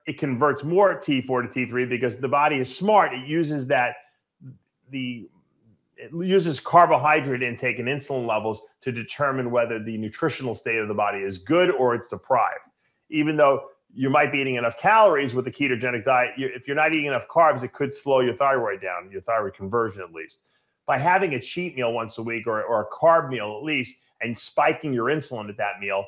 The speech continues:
it basically tricks your body into thinking, "Oh, everything's cool. You know, we thought something was going on, but now we know. Look at these high insulin levels here. Everything's cool. Keep converting T four to T three." Now, sometimes there's,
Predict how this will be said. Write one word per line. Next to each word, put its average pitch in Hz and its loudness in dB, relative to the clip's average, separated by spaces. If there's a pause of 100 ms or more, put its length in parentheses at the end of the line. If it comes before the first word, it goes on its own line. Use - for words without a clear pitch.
(520)
it 139 -4
basically 170 0
tricks 156 0
your 143 0
body 131 2
into 120 -6
thinking, 135 -4
"Oh, 240 6
everything's 170 2
cool. 117 -2
You 117 -8
know, 113 0 (160)
we 165 4
thought 240 4
something 214 -2
was 180 -2
going 190 4
on, 185 4
but 156 -4 (440)
now 160 4
we 170 2
know. 151 6
Look 160 -2
at 170 -4
these 151 -4
high 156 4
insulin 156 0
levels 113 0
here. 113 0 (100)
Everything's 135 0
cool. 180 2 (180)
Keep 165 0
converting 139 0
T 127 -4
four 117 -2
to 104 -6
T 98 -10
three." 87 -14 (640)
Now, 156 2 (920)
sometimes 170 2
there's, 123 -2